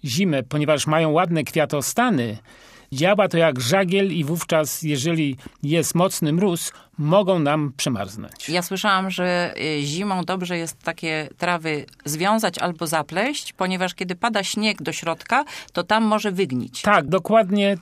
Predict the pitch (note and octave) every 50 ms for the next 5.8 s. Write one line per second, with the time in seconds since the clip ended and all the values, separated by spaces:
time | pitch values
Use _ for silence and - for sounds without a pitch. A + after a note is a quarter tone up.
0 | - _ - F#3+ F3 - F#3 F3+ F#3 G#3+ G#3+ - - - - F#3+ E3+ D3+ D#3 G3
1 | A3 G#3+ - - G#3+ F3+ - - - G3 F#3+ E3+ - - - - - - - -
2 | - - - - - - - A#3 A3+ G3 D#3 C3 C3+ C3+ B2+ B2 B2 A#2 - -
3 | - - G3 G#3+ G#3+ F#3+ F3+ - - G3 F#3+ F#3 F3 E3 - - D#3+ D#3+ D#3+ D#3
4 | D3+ - F3+ E3 - - F3 F3+ F3+ F3+ F3 D#3+ F#3 F3+ D#3 F3+ F3 - - B3
5 | B3+ B3 A3+ G#3+ F#3+ F3+ F3 E3+ E3 D#3+ C#3+ D3+ D3+ D3 - -